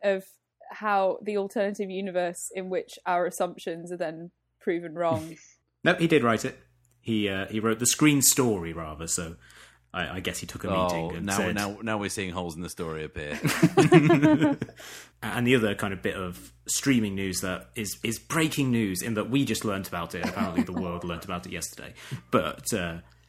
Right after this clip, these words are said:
Speaker 2: yeah, so, so we've been screwed over by Twitter's algorithm yet again,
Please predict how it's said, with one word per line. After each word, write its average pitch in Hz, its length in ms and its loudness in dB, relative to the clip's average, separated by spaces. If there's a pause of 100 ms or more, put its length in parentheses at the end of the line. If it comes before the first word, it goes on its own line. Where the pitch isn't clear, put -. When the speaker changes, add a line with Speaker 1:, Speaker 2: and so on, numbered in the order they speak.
Speaker 2:
yeah, 87 200 -4
so, 85 260 -6
so 95 140 -4
we've 92 220 -6
been 90 100 -6
screwed 107 340 0
over 92 240 -4
by 90 160 -6
Twitter's 87 600 -10
algorithm 87 760 -8
yet 113 240 -2
again, 78 300 -10